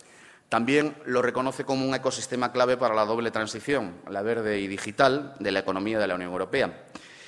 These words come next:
Esta doble transición conlleva la transformación transversal de todos los sectores y su adaptación al entorno digital, y ha sido señalada como el gran objetivo para esta década.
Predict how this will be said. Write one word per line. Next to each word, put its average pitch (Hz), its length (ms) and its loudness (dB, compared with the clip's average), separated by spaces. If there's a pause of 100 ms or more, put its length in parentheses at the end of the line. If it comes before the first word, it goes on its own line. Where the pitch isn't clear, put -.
(140)
Esta 131 260 2
doble 131 300 6
transición 139 800 2
conlleva 113 380 2
la 117 100 4
transformación 113 500 -2
transversal 110 520 0
de 123 80 2
todos 120 200 0
los 113 120 0
sectores 131 600 0
y 131 120 -4
su 131 120 -2
adaptación 117 520 -2
al 107 80 0
entorno 110 340 -4
digital, 131 540 0 (400)
y 120 100 -2
ha 127 60 2
sido 127 360 0
señalada 110 520 -2
como 107 160 -4
el 101 80 -2
gran 107 140 -2
objetivo 104 420 -6
para 87 160 -6
esta - 180 -10
década. 64 320 -10